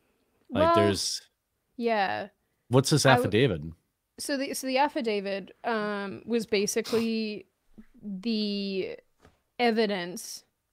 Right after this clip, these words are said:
Speaker 2: or, like, the, the primary evidence that led to him being arrested or, or thought
Speaker 1: He
Speaker 2: to be
Speaker 1: was
Speaker 2: the primary
Speaker 1: so,
Speaker 2: suspect.
Speaker 1: he was so f-, he was so, uh, meticulous, and then he had, like, two or three obvious stupid gaffes.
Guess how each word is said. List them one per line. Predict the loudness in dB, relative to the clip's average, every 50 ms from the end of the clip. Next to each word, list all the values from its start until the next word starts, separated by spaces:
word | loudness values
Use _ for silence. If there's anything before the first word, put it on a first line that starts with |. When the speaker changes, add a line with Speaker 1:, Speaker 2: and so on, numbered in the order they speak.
| _ _ _ _
Speaker 2:
or, | 0 2 4 4
like, | 4 4 2 0
the, | 0 2 2 2 0 0
the | -2 -4 -4
primary | -4 -2 0 2 2 2 2 0 -2 -2 -2 -4 -4
evidence | -4 -6 -6 -6 -8 -8 -8 -8 -10 -6
that | -6 -6 -4 -4
led | -4 -6 -6 -6
to | -8
him | -8 -8 -8 -8 -8 -8
being | -8 -8 -8 -8 -10 -10 -10
arrested | -10 -10 -10 -10 -10 -10 -10 -10 -10 -10
or, | -10 -12 -12 -12 -12 -12
or | -10 -10 -10
thought | -4 2 2
Speaker 1:
He | 4
Speaker 2:
to | 4
be | 4
Speaker 1:
was | 4 4 2 2
Speaker 2:
the | 4
primary | 4 6 6 6
Speaker 1:
so, | 4 4
Speaker 2:
suspect. | 2 0 -6 -12 -14 -16 -16 _ -20 -20 _ _
Speaker 1:
he | -4 -2 0 2
was | 2 2 2
so | 0 2 4 4 4 4
f-, | 0 -4 -12 -16 -18 -18 -18 _ _ _
he | -2 0 0
was | 0 0
so, | -2 -2 2 2 4 4 4 4 2 0 -2 -6 _ _ _ _ _ _ _ _ _ _ _ _ _ _
uh, | 2 4 6 6 6 4 2 0 -4 -6
meticulous, | -4 -4 -4 0 -2 -2 0 0 0 0 -2 -2 -4
and | -4
then | -2 0
he | 0 0
had, | 2 0 0 2
like, | 0 -2 -4 -6 -16 _ -20 _ _
two | -6 0 2 2
or | 2
three | 2 0 0 2 2 2 2 0 0 0
obvious | 0 2 2 2 0 -2 -2 -2
stupid | -4 -4 0 0 -2 -2 -2 -6 -6
gaffes. | -6 -4 -4 -6 -6 -10 -12 -8 -6 -6 -6 -6